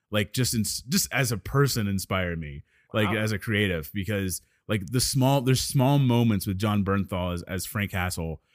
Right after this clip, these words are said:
Speaker 1: where it's, he's so layered. It's not just, "I'm a violent, vengeant guy." It's just so deep. It's
Speaker 2: Yeah.
Speaker 1: so much deeper than that.
Speaker 2: I
Speaker 1: And it
Speaker 2: definitely got that
Speaker 1: kills
Speaker 2: from
Speaker 1: you.
Speaker 2: watching, uh, his performances in Daredevil.
Speaker 1: Oh,
Speaker 2: Uh,
Speaker 1: yeah.
Speaker 2: I haven't watched any of the Punisher
Speaker 1: Oh,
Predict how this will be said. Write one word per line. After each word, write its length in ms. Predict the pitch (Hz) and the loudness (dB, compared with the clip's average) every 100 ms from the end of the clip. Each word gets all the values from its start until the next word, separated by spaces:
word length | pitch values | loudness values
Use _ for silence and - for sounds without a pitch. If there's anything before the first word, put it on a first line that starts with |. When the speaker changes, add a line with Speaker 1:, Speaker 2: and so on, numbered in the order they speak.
| _ _ _ | _ _ _
Speaker 1:
where 240 | 110 107 | 0 2
it's, 320 | 101 95 - - | 2 0 -4 -8
he's 280 | - 135 - | -4 -2 0
so 360 | - - 127 | 0 2 4
layered. 640 | 123 110 98 104 107 98 | 4 2 2 4 4 2
It's 160 | 87 - | 0 -2
not 240 | 120 117 | 0 0
just, 180 | 104 98 - - | -2 -8 -12 -8
"I'm 120 | - | -2
a 60 | 131 | 0
violent, 540 | 110 101 110 117 113 | 0 2 2 4 2
vengeant 500 | 98 123 120 117 107 | 0 2 2 2 -2
guy." 360 | 92 110 107 95 | -2 0 0 0
It's 420 | 80 104 - - - _ _ - | -2 -2 -2 -6 -10 _ _ -6
just 320 | 120 - - | -4 -4 -6
so 500 | - - 143 139 117 101 _ | -4 0 2 2 0 -4 _
deep. 360 | 131 113 90 - | 0 0 -2 -6
It's 80 | - | -2
Speaker 2:
Yeah. 80 | 127 127 | 0 2
Speaker 1:
so 160 | 131 | 2
much 220 | 135 120 - | 4 2 4
deeper 260 | 117 117 107 | 4 4 2
than 80 | 92 | 0
that. 200 | 90 90 | -2 2
Speaker 2:
I 60 | |
Speaker 1:
And 100 | 165 | 4
it 40 | 226 | 2
Speaker 2:
definitely 320 | 226 247 170 | 2 0 2
got 180 | 151 156 | 0 2
that 120 | - | 4
Speaker 1:
kills 100 | 117 | 4
Speaker 2:
from 120 | 147 | 2
Speaker 1:
you. 40 | 139 | 2
Speaker 2:
watching, 640 | 147 - 156 139 135 127 | 2 0 0 2 2 0
uh, 320 | - 127 113 110 - | 0 0 0 -2 0
his 180 | 139 | 0
performances 640 | 127 127 131 131 117 117 113 | 2 0 0 0 0 -2 -4
in 140 | 104 | -4
Daredevil. 640 | 113 143 160 95 - - - | 0 2 2 -2 -6 -14 -6
Speaker 1:
Oh, 80 | 113 104 | -2 -2
Speaker 2:
Uh, 120 | - 131 | 2 2
Speaker 1:
yeah. 160 | 120 | 6
Speaker 2:
I 60 | 151 | 6
haven't 260 | 190 196 170 | 6 4 4
watched 380 | 165 160 - | 4 4 0
any 220 | 143 156 156 | 0 2 2
of 80 | |
the 60 | 123 | 0
Punisher 600 | 107 139 127 - 120 110 | 2 2 2 2 0 0
Speaker 1:
Oh, 160 | 113 | -2